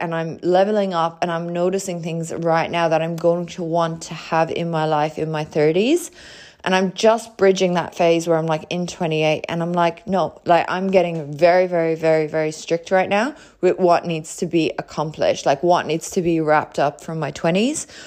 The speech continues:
Like, because I allowed my twenties to be a phase from nineteen to twenty-eight, let's just say, or thirty. I'm allowing that time to fail and lose money and take risks and do things a little bit more loosely. When I start going into my thirties,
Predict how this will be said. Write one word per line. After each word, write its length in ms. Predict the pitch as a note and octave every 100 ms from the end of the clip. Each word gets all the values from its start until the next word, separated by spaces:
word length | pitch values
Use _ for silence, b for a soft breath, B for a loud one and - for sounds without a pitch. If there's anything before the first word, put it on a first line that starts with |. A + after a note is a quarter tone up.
| B B B
Like, 240 | F3+ F3
because 360 | F#3 F#3+ G3+ F#3+
I 220 | - A3+
allowed 380 | A3 G3+ E3+ F3
my 140 | F3 E3
twenties 500 | - E3+ E3 E3 -
to 100 | E3+
be 240 | D#3+ D#3
a 80 | C#3+
phase 580 | - D#3 D#3 D#3+ D#3 - _
from 220 | - D#3+
nineteen 460 | D#3 D#3 D#3+ D#3+ D#3
to 80 |
twenty-eight, 1160 | D#3+ - D3+ D3 D3+ - - - - B3+ B3+ -
let's 280 | A3+ A3+ -
just 180 | A3+ A3+
say, 240 | A3 G#3
or 160 | F#3+ F3
thirty. 500 | F#3+ F#3 F#3 F#3 F#3 B B B B B -
I'm 200 | A3 A3
allowing 460 | A3+ G#3+ A#3+ B3+ A#3+
that 180 | G3+
time 320 | - G3 G3 F#3+
to 140 | F3+
fail 500 | - F3+ F#3+ F#3+ E3+
and 160 | E3+ E3+
lose 240 | F#3 F3
money 340 | E3+ F#3 F3
and 100 | E3
take 240 | E3 E3+ E3
risks 520 | E3 E3+ E3+ - -
and 120 | E3+
do 140 | E3 F3+
things 500 | F#3 E3+ E3 E3 - -
a 60 | F3+
little 200 | E3 F3+
bit 220 | F3 -
more 240 | E3 E3
loosely. 600 | D#3+ E3 - A3+ B3+ C#4+ B B B B
When 300 | - F#3+ A3+
I 120 | C#4
start 260 | D4 A3+ G#3
going 220 | G3+ G3+
into 180 | F#3+ F#3
my 140 | F#3
thirties, 580 | F#3 F3+ F3 F3 E3 E3